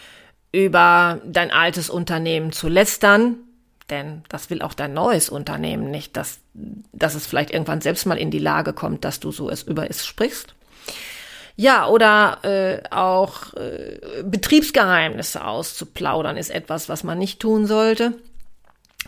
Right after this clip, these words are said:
Dann hast du alles dafür getan, dass du auch zu einem späteren Zeitpunkt nochmal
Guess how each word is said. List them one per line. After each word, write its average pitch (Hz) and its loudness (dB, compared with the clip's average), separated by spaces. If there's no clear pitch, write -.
Dann 214 6
hast 262 2
du 240 2
alles 240 0
dafür 226 4
getan, 214 0
dass - 0
du 285 -2
auch 185 2
zu - -4
einem 175 -4
späteren 233 -2
Zeitpunkt 214 -2
nochmal 196 -2